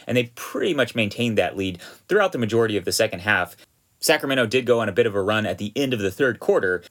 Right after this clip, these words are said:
Tyrese Halliburton and Buddy Hield were leading the charge during that time, and they cut the deficit to within double digits. But then in the fourth quarter, the Clippers reestablished a comfortable lead by the end of the game. Paul George hit a three-pointer with three twenty-three left on the clock that put the Clips up by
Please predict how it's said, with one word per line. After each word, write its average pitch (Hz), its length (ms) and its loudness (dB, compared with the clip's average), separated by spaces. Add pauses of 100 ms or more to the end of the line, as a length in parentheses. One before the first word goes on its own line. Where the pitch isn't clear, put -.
Tyrese 120 340 0
Halliburton 107 420 2
and 92 160 -6
Buddy 104 220 2
Hield 104 300 0
were 95 100 -2
leading 107 300 -2
the 90 100 -4
charge 107 440 -2
during 101 240 -2
that 90 200 -6
time, 95 300 0
and 87 100 -4
they 90 80 -2
cut 202 200 0
the - 60 -8
deficit 127 360 -2
to 98 80 -6
within 113 280 0
double 98 280 0
digits. 90 340 -2
But - 160 -8
then 127 260 0 (320)
in 175 120 2
the 160 80 2
fourth 160 260 2
quarter, 143 280 2
the 110 100 0
Clippers 110 400 -2
reestablished 113 920 0 (300)
a 101 200 2
comfortable 113 440 0
lead 113 220 -2
by 104 160 2
the 95 180 -6
end 123 160 0
of 98 80 -4
the 101 80 -4
game. 110 460 -2 (340)
Paul 127 220 4
George 120 260 2
hit 110 100 2
a 92 60 -2
three-pointer 123 640 -2
with 90 180 -4
three 165 240 -2
twenty-three 123 500 -4
left 107 240 2
on 107 80 -2
the 87 80 -4
clock 98 420 -2
that - 140 -4
put 107 140 0
the - 80 -8
Clips - 420 0
up 113 220 -2
by 98 260 0